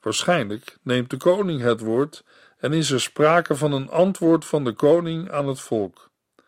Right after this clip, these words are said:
Er worden in Psalm twintig maar twee personen genoemd: de koordirigent en de koning.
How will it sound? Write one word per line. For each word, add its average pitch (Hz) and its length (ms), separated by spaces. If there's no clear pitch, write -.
Er 160 140
worden 175 220
in 170 120
Psalm 151 400
twintig 180 500
maar 135 240
twee 185 320
personen 170 600
genoemd: 98 560
de - 120
koordirigent 170 1120
en 160 140
de 160 80
koning. 113 560